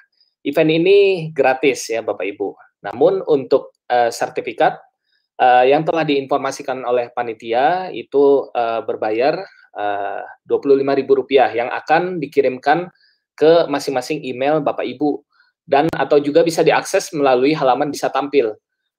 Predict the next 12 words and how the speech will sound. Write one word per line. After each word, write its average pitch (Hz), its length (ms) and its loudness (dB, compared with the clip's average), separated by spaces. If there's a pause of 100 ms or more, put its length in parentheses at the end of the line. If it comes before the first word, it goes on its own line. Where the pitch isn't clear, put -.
(160)
paling 147 280 4
lambat 143 360 2
satu 156 240 -4
minggu 139 400 -4
setelah 135 560 -2
acara 117 320 -6
ini 117 200 -8
berlangsung. 101 640 -8 (320)
Seperti - 400 -10
itu. - 120 -12 (1040)
Baik, 156 320 2 (200)
eh, 143 760 4